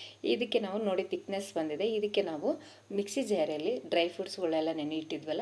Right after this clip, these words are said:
ಅದನ್ನ ನಾನು ತೆ-, ನುಣ್ಣಗೆ ರುಬ್ಕೊಂಡು ಹಾಕ್ತಾಯಿದ್ದೀನಿ.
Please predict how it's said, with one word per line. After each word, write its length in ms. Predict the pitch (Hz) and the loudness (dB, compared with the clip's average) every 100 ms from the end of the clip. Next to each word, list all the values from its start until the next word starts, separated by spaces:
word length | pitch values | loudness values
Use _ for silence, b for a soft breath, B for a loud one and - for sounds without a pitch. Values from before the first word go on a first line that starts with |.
| 285 | -4
ಅದನ್ನ 280 | 247 - 175 | -6 -6 -6
ನಾನು 240 | 180 165 160 151 - | -4 -4 -6 -8 -8
ತೆ-, 160 | 185 165 | -2 -2
ನುಣ್ಣಗೆ 380 | 170 185 202 190 | -2 -2 -2 0
ರುಬ್ಕೊಂಡು 500 | - - 156 165 330 B B - | -2 -2 -2 0 -2 B B -4
ಹಾಕ್ತಾಯಿದ್ದೀನಿ. 580 | 165 160 165 160 165 | -4 -2 -2 -2 -4